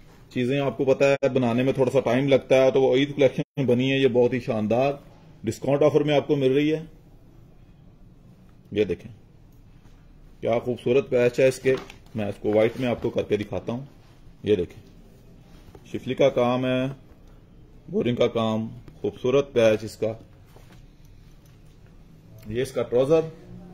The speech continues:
साथ में ले आए जी। और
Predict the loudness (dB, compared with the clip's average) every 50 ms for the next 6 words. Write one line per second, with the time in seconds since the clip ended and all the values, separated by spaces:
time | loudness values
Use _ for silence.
0 | -20 -20 -20 -20 -20 -20 -20 -20 -20 -20 -20 -20 -20 -20 -20 -20 -20 -20 -20 -20
1 | -20 -20 -20 -20 -20 -20 -20 -20 -20 -20 -20 -20 -20 -20 -20 -20 -20 -20 -20 -20
2 | -20 -20 -20 -20 -20 -20 -20 -20 -20 -20 -20 -20 -20 -20 -20 -20 -20 -20 -20 -20
3 | -16 -14 -12 -12 -12 -12 -14 -14 -14 -14 -14 -14 -14 -14 -16 -16 -18 -20 -20 -20
4 | -20 -20 -20 -20 -20 -20 -20 -20 -20 -20 -20 -20 -20 -20 -20 -20 -20 -20 -20 -20
5 | -20 -20 -20 -20 -20 -20 -20 -20 -20 -20 -20 -20 -20 -20 -20 -20 -20 -20 -20 -16
6 | -10 -8 -4 -4 -4 -4 -6